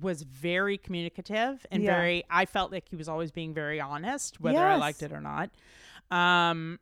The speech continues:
Speaker 1: we also kind of knew each other
Speaker 2: Yes.
Speaker 1: before, so there was already, like, a, like, we had a bit of shared experience.
Speaker 2: Yeah.
Speaker 1: He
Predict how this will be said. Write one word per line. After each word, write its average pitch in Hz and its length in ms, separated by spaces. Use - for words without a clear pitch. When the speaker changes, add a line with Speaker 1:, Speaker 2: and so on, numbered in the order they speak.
Speaker 1:
we 208 200
also 220 280
kind 247 280
of 233 100
knew 220 200
each 208 220
other 196 340
Speaker 2:
Yes. 196 200
Speaker 1:
before, 190 560
so 214 180
there 190 140
was 185 140
already, 175 580
like, 151 300
a, 143 560
like, 170 180
we 180 120
had 185 180
a 165 40
bit 165 200
of 170 100
shared 156 340
experience. 143 720
Speaker 2:
Yeah. 165 380
Speaker 1:
He 180 420